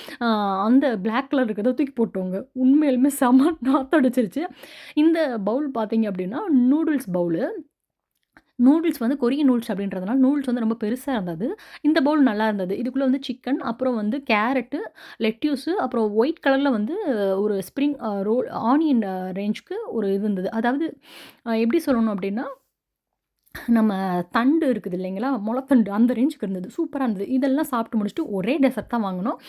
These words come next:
அதை வாங்கி மூணு பேர் ஷேர் பண்ணிக்கிட்டோம். இதுல இருந்து நான் சொல்ல வந்தது என்ன அப்படின்னா, உங்களுக்கு பிடிச்சவங்களோட நீங்களும் ஒரு நாள் டைம் ஸ்பெண்ட் பண்ணுங்க. ஆ, நம்ம இப்ப பார்க்க போறது பார்த்தீங்க அப்படின்னா, காஞ்ச பட்டாணியோட ஒரு சப்பாத்திக்கு ஏற்ற மாதிரி ஒரு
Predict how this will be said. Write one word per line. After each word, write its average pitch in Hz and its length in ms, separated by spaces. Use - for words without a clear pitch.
அதை 240 200
வாங்கி 240 220
மூணு 277 240
பேர் 277 260
ஷேர் 214 60
பண்ணிக்கிட்டோம். 190 420
இதுல 254 60
இருந்து 330 320
நான் 277 120
சொல்ல 202 220
வந்தது 196 280
என்ன 208 160
அப்படின்னா, 185 280
உங்களுக்கு 269 600
பிடிச்சவங்களோட 220 480
நீங்களும் 285 480
ஒரு 202 180
நாள் 240 160
டைம் 214 160
ஸ்பெண்ட் 190 280
பண்ணுங்க. 180 240
ஆ, 247 80
நம்ம 311 260
இப்ப 277 140
பார்க்க 233 260
போறது 247 320
பார்த்தீங்க 196 280
அப்படின்னா, 180 460
காஞ்ச 311 360
பட்டாணியோட 175 680
ஒரு 196 580
சப்பாத்திக்கு 262 400
ஏற்ற 202 180
மாதிரி 202 220
ஒரு - 180